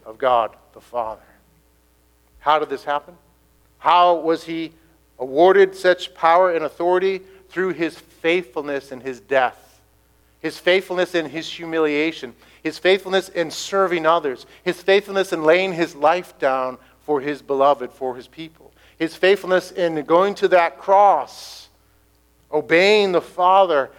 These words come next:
loving the Father, loving his people to the point of going to the cross and being crucified, not only facing the physical pain of that, but the spiritual torment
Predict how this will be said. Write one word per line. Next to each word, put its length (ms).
loving 580
the 80
Father, 400
loving 400
his 160
people 240
to 160
the 80
point 380
of 280
going 300
to 140
the 80
cross 520
and 140
being 260
crucified, 880
not 180
only 240
facing 560
the 80
physical 720
pain 360
of 180
that, 260
but 160
the 80
spiritual 680
torment 640